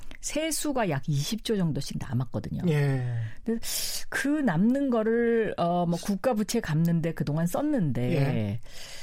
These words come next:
Speaker 1: 아, 그게 뭐, 꼭 옳은 방향은 아니다.
Speaker 2: 예.
Speaker 1: 그러니까는 이렇게 그 백 년 만에 찾아오는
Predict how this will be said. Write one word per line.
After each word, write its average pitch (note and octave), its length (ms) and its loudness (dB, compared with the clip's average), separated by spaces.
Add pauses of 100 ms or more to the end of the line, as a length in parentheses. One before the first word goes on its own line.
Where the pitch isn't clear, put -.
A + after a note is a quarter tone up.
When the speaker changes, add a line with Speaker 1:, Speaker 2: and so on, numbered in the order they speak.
(360)
Speaker 1:
아, E3 320 -4
그게 A#3 600 2
뭐, A#3 500 2
꼭 - 140 -6 (180)
옳은 C4+ 340 2
방향은 A#3 600 4 (100)
아니다. C3 720 2
Speaker 2:
예. F3 60 2
Speaker 1:
그러니까는 D#3 420 2 (400)
이렇게 G#3+ 600 2 (600)
그 F#3 140 0
백 E3+ 180 4
년 A#3+ 200 6
만에 A3 200 2
찾아오는 F#3+ 840 0